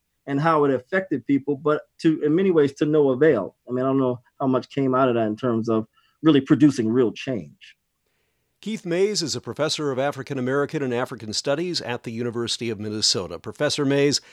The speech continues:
Speaker 2: thanks again for joining us on Dialogue Minnesota.
Speaker 1: Thank you, Jim. I appreciate it. It was fun. Thank you.
Speaker 2: Dialogue Minnesota. Conversations about the issues that matter to you.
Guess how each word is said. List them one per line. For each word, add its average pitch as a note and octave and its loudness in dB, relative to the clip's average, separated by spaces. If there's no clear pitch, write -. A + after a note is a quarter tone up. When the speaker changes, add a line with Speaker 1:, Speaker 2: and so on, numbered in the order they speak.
Speaker 2:
thanks D#3+ 2
again C3+ 2
for C#3 -6
joining C3 2
us A#2 2
on A#2+ -2
Dialogue G#2+ -2
Minnesota. G#2 -4
Speaker 1:
Thank D#3+ 8
you, E3 10
Jim. C3+ 4
I C#3+ 6
appreciate C#3+ 4
it. A2 2
It G2 -2
was A#2 -14
fun. G#2 -2
Thank B2+ -4
you. A2+ 2
Speaker 2:
Dialogue E3 6
Minnesota. B2+ 0
Conversations D#3+ 2
about A#2+ -2
the C3 -6
issues G3 -2
that F#3 -2
matter F#2+ -4
to - -4
you. C#3 2